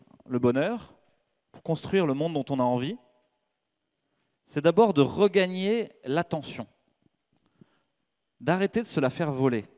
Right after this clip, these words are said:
Donc la première chose à faire serait de non faire. On voudrait agir, et peut-être que le premier pas, c'est non agir.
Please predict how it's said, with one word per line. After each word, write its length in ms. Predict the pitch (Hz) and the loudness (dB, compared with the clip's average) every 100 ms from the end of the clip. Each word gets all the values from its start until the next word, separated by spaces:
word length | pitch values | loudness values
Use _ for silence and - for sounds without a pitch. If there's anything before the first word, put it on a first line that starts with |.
| _ _ _ _ _ _ _ _ | _ _ _ _ _ _ _ _
Donc 160 | 147 180 | -6 -4
la 80 | |
première 400 | 170 - 240 226 | -4 -4 -4 -4
chose 240 | - 233 180 | -4 -4 -2
à 60 | |
faire 420 | 143 - 185 220 170 | -4 -2 -4 -4 -6
serait 260 | - 151 | -2 -2
de 160 | 175 127 | 0 -2
non 300 | 127 170 196 | 0 -4 -4
faire. 480 | - 123 95 - - _ _ _ _ _ _ _ _ _ _ _ _ _ _ _ _ | -4 -4 -4 -10 -20 _ _ _ _ _ _ _ _ _ _ _ _ _ _ _ _
On 60 | 123 | -2
voudrait 280 | 127 127 143 | 0 0 -2
agir, 640 | 165 165 156 214 254 - - _ | -2 -2 -4 -6 -8 -12 -20 _
et 60 | 127 | -10
peut-être 340 | - 220 - | -4 -4 -4
que 140 | - 143 | -2 2
le 100 | 127 | 2
premier 440 | - 185 185 180 | 0 -4 -2 -6
pas, 340 | - 175 240 277 _ _ _ _ _ | 0 -2 -2 -10 _ _ _ _ _
c'est 220 | _ - 120 | _ -6 -4
non 320 | 127 160 165 | 2 2 4
agir. 600 | 135 110 113 98 - | 0 0 -4 -4 -10